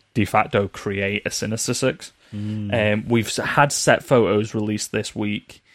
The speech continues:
Speaker 1: um, or leaked, and we're seeing, like,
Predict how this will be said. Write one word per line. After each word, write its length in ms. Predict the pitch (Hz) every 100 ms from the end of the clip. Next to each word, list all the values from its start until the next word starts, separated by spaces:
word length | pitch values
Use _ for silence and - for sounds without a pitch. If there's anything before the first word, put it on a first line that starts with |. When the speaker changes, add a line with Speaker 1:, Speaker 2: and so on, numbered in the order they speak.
| _ _ _ -
Speaker 1:
um, 500 | 101 95 92 90 90 -
or 240 | 104 95
leaked, 560 | 98 101 101 104 _ - -
and 240 | 104 104
we're 60 | 98
seeing, 460 | - 117 107 104 101
like, 200 | -